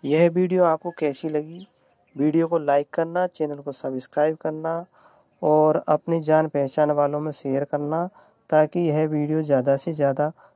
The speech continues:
लोगों के पास पहुँचे और उनको जानकारी मिले ताकि उनके जीवन में यदि कोई दुर्घटना घटित हो जाए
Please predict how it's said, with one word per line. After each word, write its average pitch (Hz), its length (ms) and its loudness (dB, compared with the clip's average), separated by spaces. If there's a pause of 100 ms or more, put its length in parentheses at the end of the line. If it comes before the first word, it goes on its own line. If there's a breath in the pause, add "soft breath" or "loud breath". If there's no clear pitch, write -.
(160)
लोगों 151 300 4
के 160 140 -2
पास 139 360 0
पहुँचे 143 500 -2
और 143 300 0
उनको 143 300 -2
जानकारी 135 580 0
मिले 156 380 0 (600 loud breath)
ताकि 151 420 2
उनके 165 480 -2
जीवन 156 360 0
में 165 260 0 (360 soft breath)
यदि 147 260 2
कोई 170 180 0
दुर्घटना 151 580 0
घटित 139 380 -6
हो 139 220 -4
जाए 147 400 2